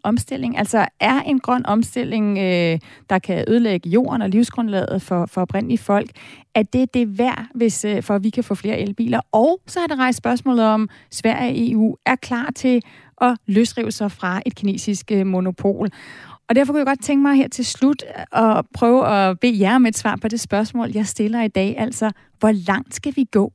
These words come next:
i den grønne omstillings navn, hvis vi kigger på det her, øh, specifikke projekt som et eksempel? Per Kalvig, hvad er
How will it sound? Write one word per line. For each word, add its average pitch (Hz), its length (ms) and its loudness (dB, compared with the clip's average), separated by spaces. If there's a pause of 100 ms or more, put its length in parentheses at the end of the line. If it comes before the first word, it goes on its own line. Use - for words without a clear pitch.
i 262 60 2
den 254 160 2
grønne 180 540 0
omstillings 214 640 0
navn, 214 380 2 (400)
hvis 233 180 2
vi 247 40 2
kigger 247 320 -2
på 233 200 -2 (400)
det 262 100 6
her, 240 280 2 (460)
øh, 226 100 0
specifikke 220 640 0
projekt - 540 -2
som 233 180 0
et 196 100 0
eksempel? 208 560 -2
Per 226 180 0
Kalvig, 208 460 -2
hvad 254 200 0
er 269 100 -2